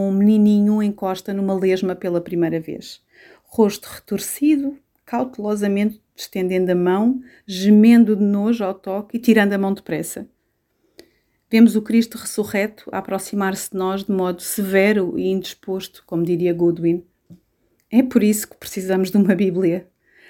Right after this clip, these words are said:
A nossa intuição natural dá-nos somente um Deus como nós. O Deus revelado na Escritura desconstrói as nossas predileções intuitivas e impressiona-nos com aquele cuja infinidade de perfeições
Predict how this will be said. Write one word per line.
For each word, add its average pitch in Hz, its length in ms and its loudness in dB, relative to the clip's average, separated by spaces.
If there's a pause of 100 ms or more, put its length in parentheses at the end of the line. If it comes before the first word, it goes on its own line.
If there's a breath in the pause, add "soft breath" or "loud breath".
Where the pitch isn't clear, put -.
(220 soft breath)
A 208 60 -4
nossa 220 300 4
intuição 214 500 0
natural 196 500 -4
dá-nos 190 340 -4
somente 196 460 -2
um 208 80 4
Deus 190 300 0
como 226 240 -2
nós. 202 440 -4 (880)
O - 60 -12
Deus 233 320 4
revelado 202 400 -2
na 202 80 -4
Escritura 196 800 -8
desconstrói 214 960 -2
as 208 100 -2
nossas 208 400 -4
predileções 202 800 -2
intuitivas 196 960 -8 (380 soft breath)
e 226 100 4
impressiona-nos 247 920 2
com 226 200 -4
aquele 220 300 -4
cuja 214 320 -4
infinidade 226 800 4
de - 80 -18
perfeições 208 640 -8